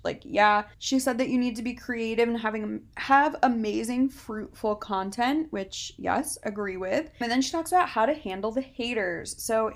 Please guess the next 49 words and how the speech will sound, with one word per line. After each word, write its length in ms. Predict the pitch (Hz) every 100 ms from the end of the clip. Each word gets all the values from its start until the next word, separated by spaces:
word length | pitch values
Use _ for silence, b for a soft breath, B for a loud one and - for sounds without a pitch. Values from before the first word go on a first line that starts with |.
| -
handle 360 | 240 262 320
the 80 | 330
haters 360 | 294 254 254 220
with 100 | 208
a 40 |
great 300 | 202 208 -
deal 180 | 220 202
of 140 | 196
grace. 320 | 214 240 254 254
If 120 | 196
you're 80 | 202
getting 280 | 202 190 214
a 40 |
lot 180 | 214 208
of 60 | 208
negativity, 800 | 196 185 190 247 240 240 240 -
there's 240 | 196 196
ways 300 | 190 190 196
to 80 | -
block 400 | 202 180 185 -
bad 300 | - 123 214
words 320 | 247 285 277
or 160 | - 208
things 320 | 208 208 208
that 100 | 196
you 100 | 208
don't 220 | - 175
want 220 | - - -
talked 280 | 269 277
about. 220 | 262 254 214
If 100 | 208
you 100 | 208
don't 280 | 208 208
have 200 | - 208 -
thick 220 | 220 220
skin, 340 | - 190 190
you 80 | 196
won't 300 | 175 170 170
make 340 | 170 165 165 -
it. 220 | 139 -
And 100 | 175
that 160 | 160 -
was, 120 | 170
like, 200 | 156 -
verbatim 540 | - 165 185 202 190 190 196 b b b
a 40 | -
quote 440 | - 349 277 -
from 180 | 262 254
her, 320 | 254 226 233